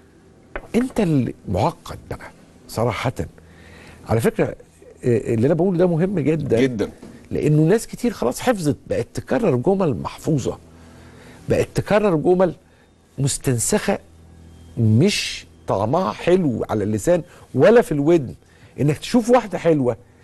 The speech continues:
Speaker 1: فتقول: "إيه، ما، مش حلوة."
Speaker 2: خليها
Speaker 1: إنك
Speaker 2: تعمل.
Speaker 1: تشوف، آه، جهد معين في حتة معينة، يقول لك: "يا عم"، شوف واحد ناجح، يقول لك: "يا عم ده واصل بالواسطة." ما تشوف نجح ليه؟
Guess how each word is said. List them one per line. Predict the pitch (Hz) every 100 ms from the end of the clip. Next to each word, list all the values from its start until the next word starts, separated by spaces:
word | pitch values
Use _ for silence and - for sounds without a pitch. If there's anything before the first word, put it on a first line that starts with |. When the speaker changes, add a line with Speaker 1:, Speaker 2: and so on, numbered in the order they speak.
| - -
Speaker 1:
فتقول: | - 208 208
"إيه، | 220
ما، | 240 240 240 - 233 226 143 -
مش | -
حلوة." | - 117 135 123 - -
Speaker 2:
خليها | 107 127 127
Speaker 1:
إنك | 175
Speaker 2:
تعمل. | 190
Speaker 1:
تشوف، | 196 196 269 - - -
آه، | 160 156 147
جهد | 196 220 156 147
معين | 135 127 170 175 151
في | -
حتة | 160 165 143
معينة، | 120 139 147 156 - - - -
يقول | -
لك: | -
"يا | 226
عم"، | 226 214 196 185 - - -
شوف | 226
واحد | 240 233 220
ناجح، | 185 208 165 170 - - - -
يقول | - -
لك: | -
"يا |
عم | 214 202
ده | 185 185
واصل | 185 175
بالواسطة." | 160 170 175 - 123 - _ _ -
ما | -
تشوف | - 190
نجح | 202 180 - -
ليه؟ | 113